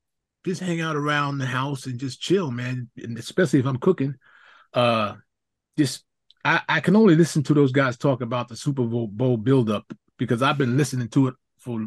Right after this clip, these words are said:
you know, the last couple of weeks. So, uh, I, I, I generally don't go to that.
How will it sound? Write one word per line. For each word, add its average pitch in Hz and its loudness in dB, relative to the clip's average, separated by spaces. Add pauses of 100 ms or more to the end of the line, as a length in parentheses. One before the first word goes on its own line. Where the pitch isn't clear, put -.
(140)
you 135 -4
know, 107 -6 (380)
the 117 -6
last 131 2
couple 139 0
of 127 0
weeks. - -2 (340)
So, 110 -6 (320)
uh, 110 -2
I, 113 -4
I, 123 -6
I 117 -2
generally 117 2
don't 135 0
go 131 2
to 117 -4
that. 101 -6